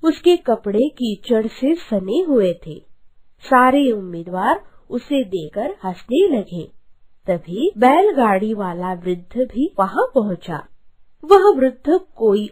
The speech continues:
और नहीं बल्कि स्वयं मंत्री जगत राम थे।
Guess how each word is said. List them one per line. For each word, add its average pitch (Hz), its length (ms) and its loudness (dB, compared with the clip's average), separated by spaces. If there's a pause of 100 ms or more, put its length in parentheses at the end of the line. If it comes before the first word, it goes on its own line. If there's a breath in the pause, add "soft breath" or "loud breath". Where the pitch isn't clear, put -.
और 175 220 -4
नहीं 262 560 -4
बल्कि 339 360 4
स्वयं 240 520 -2
मंत्री 247 600 -6 (120)
जगत 196 360 -4
राम 208 300 -4 (160)
थे। 147 140 -16